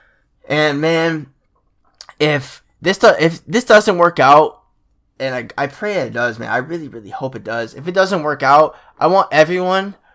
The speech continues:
who pushed for this bullshit to ha-, be held accountable. I want Marcus Morris sent to Shanghai, Ty Lue possibly getting fired. Um, I mean,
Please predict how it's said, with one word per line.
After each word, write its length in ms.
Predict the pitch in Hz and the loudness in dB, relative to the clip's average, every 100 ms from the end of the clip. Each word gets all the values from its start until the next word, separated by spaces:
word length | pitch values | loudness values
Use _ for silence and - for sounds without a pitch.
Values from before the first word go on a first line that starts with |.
| _ _ | _ _
who 160 | - 151 | -4 -2
pushed 340 | - 165 156 | -2 -2 -2
for 120 | - | -4
this 160 | 180 170 | -8 -8
bullshit 720 | 135 156 170 - 180 - _ | -2 -2 0 -2 -4 -4 _
to 160 | - 131 | -10 -8
ha-, 80 | 143 | -6
be 160 | 135 | -4
held 220 | 156 170 147 | 0 0 0
accountable. 440 | - 147 131 113 | -4 -4 -4 -4
I 60 | 117 | 0
want 220 | 175 151 | 2 4
Marcus 340 | 151 185 196 | 2 2 0
Morris 260 | 160 156 156 | -2 -2 -2
sent 180 | 170 151 | -6 -8
to 60 | |
Shanghai, 680 | 143 151 143 139 135 135 131 - _ | -8 -6 -6 -2 0 0 -2 -10 _
Ty 200 | - 156 | 0 2
Lue 160 | 165 180 | 2 0
possibly 460 | 170 165 - 160 151 | 4 4 4 -2 -4
getting 200 | 143 123 | -6 -6
fired. 580 | - 123 131 135 131 131 _ _ _ _ | 0 4 4 2 -2 -12 _ _ _ _
Um, 600 | 127 123 120 113 110 104 _ _ _ _ _ _ _ _ _ _ | 0 2 2 0 -2 -10 _ _ _ _ _ _ _ _ _ _
I 80 | - | -8
mean, 360 | 147 147 123 | -6 -8 -12